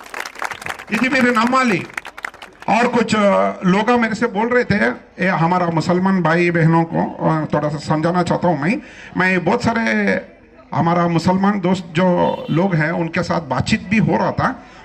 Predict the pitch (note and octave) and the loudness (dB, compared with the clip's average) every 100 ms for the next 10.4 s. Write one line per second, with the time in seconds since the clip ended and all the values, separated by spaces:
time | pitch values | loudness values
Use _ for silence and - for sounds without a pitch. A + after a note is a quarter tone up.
0 | F#3+ A3+ A3+ G#3+ A3 A3 A3+ G#3 F#3 G3 | -2 0 0 0 0 0 0 0 0 -2
1 | G#3+ G#3 G3+ F3 F3+ D#3+ E3+ E3+ G3+ G#3 | -2 0 0 0 0 0 -2 0 0 0
2 | G#3 F#3+ E3 G3 - G3 G3 G#3 G3+ - | 0 0 0 0 0 0 2 0 0 -4
3 | - - F#3 F3+ D3 C3+ F3+ G3 G3 D#3+ | -14 -4 0 2 2 0 0 0 0 0
4 | E3 E3 F#3+ F3+ E3+ E3+ F3+ F3 D#3 E3+ | 0 0 0 0 -2 -2 -2 0 0 0
5 | F3 E3 E3 E3 D#3+ E3 D#3 D#3+ D#3 D#3 | -2 -2 -2 0 0 -2 -4 -2 -2 -2
6 | E3+ C#3 F#3 C#3+ G2+ A3+ - - - - | -2 0 0 0 -4 -6 -6 -16 -20 -10
7 | - B2+ D3 F3 D#3 D#3+ C4+ - B2+ C3+ | -4 -2 0 0 2 2 2 0 -4 -2
8 | C3+ D3 C3+ A#2+ D3+ D4 - - - - | 0 2 2 0 -2 -6 -8 -20 -20 -20
9 | - F3+ F#3 G3 F3 G3+ A3+ D4 A3+ F3 | -6 -2 0 0 2 0 0 0 0 0
10 | D3 B2+ - C4+ | 2 0 0 -4